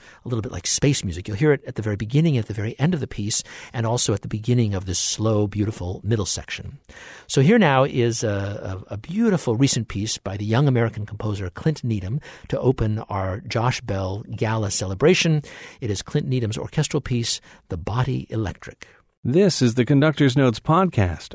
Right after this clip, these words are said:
Speaker 2: only from W M H T F M, your classical companion, and W M H T dot org.
Speaker 1: That was Clint Needham's, uh, recent work, The Body Electric, featuring the musicians of the Albany Symphony, conducted by me,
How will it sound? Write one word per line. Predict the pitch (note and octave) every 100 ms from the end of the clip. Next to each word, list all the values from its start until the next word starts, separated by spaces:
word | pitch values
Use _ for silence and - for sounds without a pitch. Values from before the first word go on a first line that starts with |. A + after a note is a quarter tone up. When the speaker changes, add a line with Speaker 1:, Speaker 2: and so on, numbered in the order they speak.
| -
Speaker 2:
only | C3+ E3 F3+ F#3+
from | C3+ G2+
W | A#2 B2+ A#2+ A#2
M | A#2+
H | A2 -
T | B2+ A#2+
F | G#2+ C3
M, | C3+ E3
your | B2+ B2
classical | - A#2 G#2+ - B2
companion, | - C#3+ C3 A2 F#2+ E2 - - _ -
and | A#2 D3+ G3 -
W | B2 C3 C#3+ C3
M | C#3+
H | D#3 -
T | - F3 C#3+
dot | B2+ C3 A#2+
org. | G#2 E2 - - - _ _ -
Speaker 1:
That | E3 G#3+
was | F#3
Clint | - G#3 G3
Needham's, | D#3 D3 F3+ B3 - B2+
uh, | G#2+
recent | C3+ - C#3
work, | A#2+ B2 -
The | A#2
Body | A2 A2+ D3 B2+
Electric, | A2+ G#2+ - D3
featuring | - D3+ C#3 B2 A#2
the | A2+
musicians | A2 A#2 - A#2
of | G#2
the | B2+ -
Albany | C#3 C#3+ A#2+
Symphony, | - G3+ A#3 A#3 A3+ - - -
conducted | B2 A#2+ - A#2
by | A#2 A2
me, | A#2 A#2+ C3